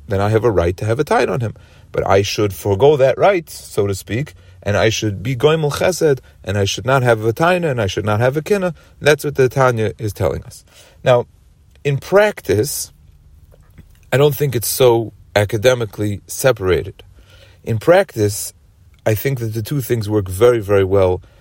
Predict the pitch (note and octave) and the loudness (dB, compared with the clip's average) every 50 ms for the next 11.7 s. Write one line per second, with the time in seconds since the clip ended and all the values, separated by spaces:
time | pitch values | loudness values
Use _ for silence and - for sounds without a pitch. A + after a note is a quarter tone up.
0 | _ _ _ _ - - G2+ G#2 G#2 F#2 D#2 - - - - _ _ _ _ _ | _ _ _ _ -6 -4 0 4 4 4 4 0 -4 -12 -18 _ _ _ _ _
1 | _ _ _ - A#2 C#3 C3+ F#2+ C#2 C#2+ - - - _ _ _ _ _ _ _ | _ _ _ -6 -4 -2 -2 -2 -4 -6 -8 -12 -20 _ _ _ _ _ _ _
2 | A2+ G#2+ A#2+ A#2 A#2+ A#2+ B2+ C3+ D3+ F3+ G3+ G3+ D#3+ - D3 B2+ A2+ - - D3+ | -4 -2 0 0 0 0 0 2 2 4 4 2 0 0 0 -2 -2 0 0 0
3 | D#3 C#3+ - - B2 G#2+ G2+ G2+ G2 A#2+ B2 B2 A#2 A2 G2+ F#2+ - - - - | 2 2 0 -2 -4 -4 -4 -2 0 0 2 2 2 2 0 -2 -8 -14 -16 -12
4 | - G2+ F#2+ A2 G2+ - - C#3 C3 B2 - - C#2 C#2 C#2 - - _ _ _ | -12 -8 -6 -6 -6 -2 0 2 2 2 0 -2 -8 -10 -10 -12 -18 _ _ _
5 | - - - - - - - - - - - - G2+ G#2 G2+ F2+ - - - B2 | -20 -20 -20 -20 -20 -20 -20 -20 -20 -20 -16 -4 0 0 0 0 -2 -2 2 2
6 | C3 B2+ B2 C3 A#2 - B2 A2+ G#2+ G2+ - - A#2 A2 G#2+ G2 F#2+ - - A#2+ | 2 2 2 -4 -6 -4 -4 -2 -2 -4 -2 -2 -2 0 0 0 -2 0 0 0
7 | A#2+ A#2+ D3 D#3+ - - - - - - - - - - - - - G3 A3 A#3 | 0 0 -2 -4 -10 -16 -20 -20 -20 -20 -20 -20 -20 -20 -18 -12 -8 -6 -4 -4
8 | F#3+ F#3 F#3+ D#3 C3 A2+ A2 - - B2+ A#2+ A2 F#2 E2 - E2+ F2+ F#2 - - | -2 -2 -2 -2 -2 -2 0 2 4 6 6 6 4 2 0 -4 -10 -14 -16 -20
9 | - _ - - - A2+ A#2 G#2 - - G#2+ G2+ - - C3+ C3+ C3+ - G2+ G2+ | -20 _ -20 -14 -8 -6 -6 -4 -4 -4 -4 -4 0 2 2 2 2 0 -2 -2
10 | F#2+ F#2 F2+ F2+ - - G2+ G2 - - - C3 A#2+ G#2 F#2+ - - A#2 C3+ B2 | 0 0 -2 -2 -4 -6 -6 -6 -2 2 4 6 6 6 4 2 2 2 4 4
11 | G#2 - - F#2 - - - - F3+ G3 D#3+ A2+ F#2 E2 | 2 0 -4 -10 -10 -12 -8 -6 -2 -2 0 -2 -2 -6